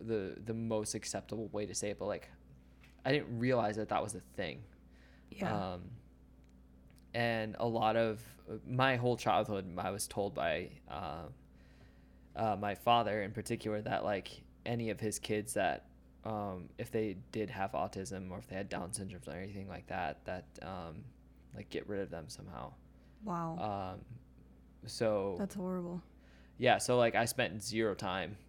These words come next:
Speaker 1: um, in my childhood, even considering, like, I mean, and if, if you're, I was, like, functioning high enough that, like, you can get by with a lot of things. Um,
Speaker 2: Or you can pass it off as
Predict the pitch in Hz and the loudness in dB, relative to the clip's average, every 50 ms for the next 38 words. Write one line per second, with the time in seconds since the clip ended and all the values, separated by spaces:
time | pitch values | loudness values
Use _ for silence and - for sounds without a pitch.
0 | - - - - 107 101 98 95 92 87 - - 107 104 101 90 92 - 101 98 | -18 -12 -8 -4 -2 -2 -2 -2 -4 -6 -8 -8 -6 -6 -4 -6 -4 -2 0 2
1 | 92 90 - 101 95 90 104 98 - 92 87 - - - - 101 95 82 80 73 | 2 0 0 -4 -6 -6 -6 -8 -8 -10 -10 -10 -10 -8 -6 -6 -6 -6 -6 -8
2 | 78 85 85 76 80 85 - - - - - - - - - - - - - - | -8 -8 -8 -8 -8 -8 -10 -16 -18 -20 -20 -20 -20 -20 -20 -20 -20 -20 -20 -20
3 | - - - - - - - - - 143 151 151 147 143 131 - - 127 135 135 | -20 -20 -20 -20 -20 -20 -16 -4 0 2 2 2 2 0 -2 -4 0 0 2 2
4 | 135 131 110 - - 110 110 - - 131 123 123 127 127 127 123 113 - - - | 2 0 -2 -6 -8 -10 -4 0 0 0 2 2 2 4 4 4 2 2 -2 -6
5 | 117 120 - - - - 58 - 139 160 160 - - - - 110 113 110 - - | -8 -8 -6 -6 -4 -2 2 4 6 6 6 4 2 -4 -6 -10 -12 -12 0 4
6 | 127 120 95 - - - - - - - - - - - - - - - - - | 4 4 4 4 -4 -14 -18 -20 -20 -20 -20 -20 -20 -20 -20 -20 -20 -20 -20 -20
7 | - - - - - - - 131 123 123 - - 123 110 101 - - 107 117 113 | -20 -20 -20 -20 -20 -4 -2 -2 -2 -2 -2 -2 -2 -2 -4 -4 -2 0 0 2
8 | 110 110 104 90 80 117 139 - - - 110 - 76 104 98 95 - - 120 113 | 0 0 -2 -2 -2 -4 -4 -6 0 0 2 2 4 2 2 0 -2 -8 -10 -8
9 | - 117 110 104 - - - - - 85 87 92 104 113 127 113 113 117 113 110 | -6 -8 -6 -4 -4 -4 -4 -2 -2 -2 -2 -2 -4 -4 -4 -2 0 0 0 -2
10 | 123 123 123 131 127 127 135 139 - - - - - - - - - - - - | -2 -4 -4 -4 -4 -4 -4 -6 -8 -8 -10 -12 -20 -20 -20 -20 -20 -20 -20 -20
11 | - - - - - 110 113 110 107 104 101 92 90 92 90 - - - 240 262 | -20 -20 -20 -6 -2 0 0 2 0 0 -2 -4 -4 -6 -10 -10 -2 2 4 6
12 | 247 220 202 240 208 202 - 202 185 180 - - 185 175 165 160 165 - - 165 | 6 6 6 6 4 4 4 4 2 2 0 0 0 0 2 0 0 -2 -2 -4
13 | 160 160 165 - - - | -2 -4 -6 -8 -12 -14